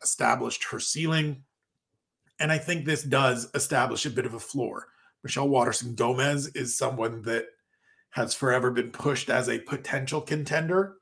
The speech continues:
but hasn't quite gotten there. We know the quality that she is. We know the level she represents and what it takes to beat her. And I think Amanda Lemos,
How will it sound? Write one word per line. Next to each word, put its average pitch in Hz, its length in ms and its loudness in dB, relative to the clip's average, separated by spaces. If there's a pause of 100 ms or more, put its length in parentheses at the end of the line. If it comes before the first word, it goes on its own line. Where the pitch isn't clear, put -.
(120)
but 131 120 -2
hasn't 139 340 0
quite 123 280 -2
gotten 135 340 2
there. 135 380 0 (340)
We 131 120 0
know 123 220 6
the 131 100 4
quality 127 480 2
that 120 180 2
she 131 180 2
is. 117 160 2
We 113 140 -8
know 113 200 0
the 113 80 -2
level 117 260 2
she - 160 -2
represents 113 680 -2
and 107 160 -8
what 110 160 2
it - 140 -8
takes - 320 -4
to - 120 -12
beat 139 260 -4
her. 139 340 0 (760)
And 131 80 4
I 127 60 2
think 147 220 0
Amanda 135 340 4
Lemos, 120 460 0